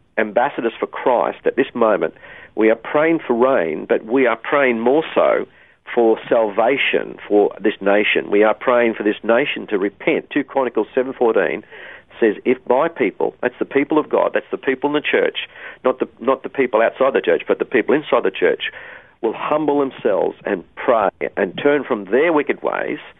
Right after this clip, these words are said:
and, uh, seek my face, then will I hear from heaven, forgive their sin and heal their land." So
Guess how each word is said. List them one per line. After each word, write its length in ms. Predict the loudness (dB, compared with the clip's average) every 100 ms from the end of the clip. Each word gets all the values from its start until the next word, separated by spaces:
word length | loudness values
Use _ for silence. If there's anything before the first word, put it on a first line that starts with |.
| -20 -20 -20 -20 _ _ _ _ -2
and, 380 | 2 4 2 -2 -12 -20 _
uh, 180 | 2 2 0 0
seek 200 | 0 2
my 180 | -2 0
face, 420 | -2 -2 -6 -14 -20 -20 -20
then 300 | -4 0 2
will 140 | 4 2
I 80 | 0
hear 220 | 0 -2
from 160 | -2
heaven, 320 | -4 -4 -4 -6
forgive 340 | -8 -2 -2 -2 -12 _ -4
their 240 | -2 0 -2
sin 160 | -2 -2
and 80 | 0
heal 180 | 0
their 140 | 2 2
land." 360 | 2 2 -2 -2
So 180 | 0